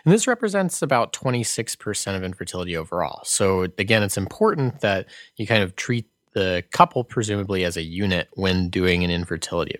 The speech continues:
evaluation. Subsequent to that, we have ovulatory dysfunction, which accounts for about twenty-one percent of infertility. Tubal damage, just about fourteen percent. Endometriosis is about six percent. Um,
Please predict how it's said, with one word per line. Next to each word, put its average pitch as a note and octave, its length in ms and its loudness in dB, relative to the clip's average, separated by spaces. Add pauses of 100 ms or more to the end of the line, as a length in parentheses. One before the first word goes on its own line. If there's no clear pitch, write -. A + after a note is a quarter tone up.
evaluation. - 600 -6 (920)
Subsequent D#3 500 6
to E3 100 0
that, C#3+ 240 2
we A2 80 -2
have G2+ 140 -2
ovulatory C3 680 2
dysfunction, C#3 640 -2 (260)
which A#2 300 -4
accounts G#2 280 -2
for G#2 80 -6
about F2+ 160 -2
twenty-one A#2 600 0
percent A2+ 340 -2
of G#2+ 60 2
infertility. G#2+ 560 -2 (600)
Tubal D3 340 6
damage, B2+ 760 -2
just - 140 -12
about E2+ 200 -4
fourteen G2 580 -6
percent. G2 460 -6 (640)
Endometriosis A#2+ 1200 2
is C3 80 -2
about A2+ 240 2
six - 300 -4
percent. B2 500 0 (560)
Um, F#2+ 460 2